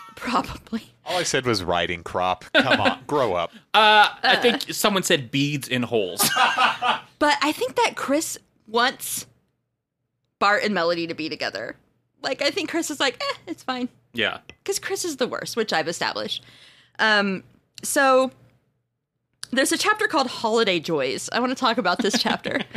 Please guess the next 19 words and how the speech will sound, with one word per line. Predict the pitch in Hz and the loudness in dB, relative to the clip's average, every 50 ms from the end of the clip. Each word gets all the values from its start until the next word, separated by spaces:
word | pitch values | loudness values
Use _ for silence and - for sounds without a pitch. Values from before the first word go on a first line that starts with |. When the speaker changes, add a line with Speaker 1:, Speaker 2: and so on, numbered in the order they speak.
| - - | -8 -8
Speaker 1:
<laughs> | 202 - - _ - | -8 -10 -10 _ 0
Speaker 2:
Because | - - 381 - | 2 2 4 4
in | - 359 | 4 4
this | 370 359 - - | 4 2 0 0
chapter, | - 277 214 214 - - 160 156 143 156 180 - - _ _ _ | 0 2 2 2 2 2 2 2 4 2 0 -2 -6 _ _ _
Cindy | - - - 247 226 220 277 | -10 -4 0 0 2 2 2
comes | 277 - 339 330 - | 2 2 0 0 2
back | - 185 196 - | 0 -2 -2 -2
from | - 233 226 262 | -2 -2 -2 -2
school, | - - - 127 87 92 - _ _ _ _ _ _ _ _ _ | -2 -2 -2 -2 -2 -2 -6 _ _ _ _ _ _ _ _ _
boarding | - 165 151 143 156 - | 0 0 0 0 -2 -6
school, | - - 117 90 - _ - - _ _ _ _ _ _ - | -6 -4 -4 -4 -4 _ -18 -20 _ _ _ _ _ _ -2
and | 185 185 185 | -2 0 0
she | - - 220 | 0 0 0
brings | - 220 233 247 - | 2 2 0 2 2
along | 277 247 208 196 190 196 190 | 2 2 2 2 2 0 -2
her | - - 202 185 180 180 185 | -2 0 2 4 4 4 2
boyfriend, | 180 - 185 175 175 - 170 151 156 165 - - - _ - | 2 2 0 0 0 0 -2 -2 -2 -4 -6 -10 -20 _ -10
Lance. | 165 165 175 160 160 - - - - - - | -6 -4 -2 -2 -2 -4 -6 -8 -10 -10 -10